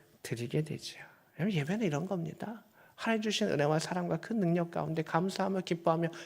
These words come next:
감격하며, 그것을 하나님 앞에 올려 드리는 거. 물론 이 땅 가운데는 어려움도 있고, 눈물도 있기 때문에 간구하는 시간도 필요해요. 그러나 참된 예배의 핵심은 무엇이냐면, 엎드린다, 경배한다. 그 하나님 앞에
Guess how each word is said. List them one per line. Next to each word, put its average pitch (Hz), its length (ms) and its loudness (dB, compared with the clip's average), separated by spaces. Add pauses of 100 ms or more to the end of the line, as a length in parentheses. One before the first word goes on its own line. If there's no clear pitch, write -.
감격하며, 165 800 0 (160)
그것을 135 420 -4
하나님 160 300 -4
앞에 - 180 -8
올려 147 360 -2 (360)
드리는 156 400 -4
거. - 100 -20 (500)
물론 196 240 10
이 190 120 6
땅 214 180 4
가운데는 147 840 2
어려움도 160 480 4
있고, - 520 -2
눈물도 170 420 6
있기 156 160 0
때문에 139 300 0
간구하는 165 560 4
시간도 147 400 -4
필요해요. 180 520 -8 (480)
그러나 160 540 2 (300)
참된 269 480 8
예배의 143 280 6
핵심은 202 420 -2
무엇이냐면, 165 760 -4 (280)
엎드린다, - 720 -6 (160)
경배한다. 170 800 -6
그 208 100 2
하나님 190 380 6
앞에 196 340 -2